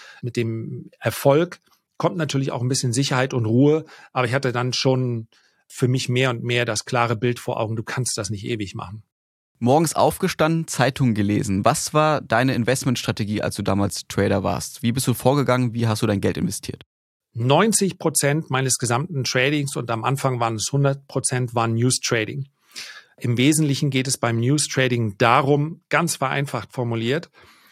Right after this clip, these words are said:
Speaker 1: zu entscheiden, ob die Reaktion einer Aktie auf eine Nachricht gerechtfertigt ist, ob sie möglicherweise noch deutlicher ausfallen sollte, sowohl bei positiven als auch bei negativen Nachrichten, oder ob die Nachricht,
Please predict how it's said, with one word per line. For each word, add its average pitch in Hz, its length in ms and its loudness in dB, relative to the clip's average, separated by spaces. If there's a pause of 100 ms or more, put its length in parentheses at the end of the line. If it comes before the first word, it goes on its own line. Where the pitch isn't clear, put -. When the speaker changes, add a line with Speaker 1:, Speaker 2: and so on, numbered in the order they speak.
(220)
Speaker 1:
zu - 140 0
entscheiden, 156 680 0
ob 147 160 -2
die 139 100 0
Reaktion 156 760 0
einer 135 300 -4
Aktie 185 560 -2 (460)
auf 214 360 2
eine 165 260 -2
Nachricht 135 680 -4
gerechtfertigt 175 920 -2
ist, 226 340 -6 (120)
ob 135 200 0
sie 139 140 0
möglicherweise 127 1080 0
noch 117 200 -2
deutlicher 170 540 0
ausfallen 180 520 -2
sollte, 196 600 0
sowohl 117 320 -2
bei 107 120 -4
positiven 147 640 0
als 117 220 -6
auch 107 100 -8
bei 113 120 -6
negativen 151 520 -2
Nachrichten, 147 640 -2 (460)
oder 165 280 6
ob 147 200 -2
die 139 120 -4
Nachricht, 131 540 -2